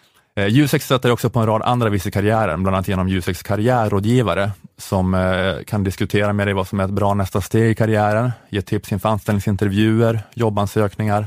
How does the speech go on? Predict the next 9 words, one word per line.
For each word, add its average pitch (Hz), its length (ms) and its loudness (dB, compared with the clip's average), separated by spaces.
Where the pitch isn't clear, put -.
C 113 220 -2
V-skrivande, 98 680 2
LinkedIn-profilskrivande, 95 1400 0
kanske 95 360 0
andra 95 240 -2
typer 90 220 -2
av 87 40 2
skrivande 90 400 -2
också. 90 340 -4